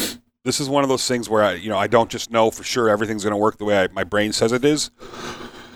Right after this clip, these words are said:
because there's just so much going on. So I'm gonna build a small version of it, and then some to, and to be able to test some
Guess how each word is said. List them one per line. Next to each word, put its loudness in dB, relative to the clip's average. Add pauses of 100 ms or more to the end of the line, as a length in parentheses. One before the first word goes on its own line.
(240)
because 2
there's -2
just -2
so 0
much -2
going 0
on. 0
So 2
I'm 0
gonna 0
build 0
a -4
small 0
version -2
of 2
it, 4
and -6
then -4
some 0
to, -2
and -10
to -10
be -4
able 2
to -8
test 2
some -4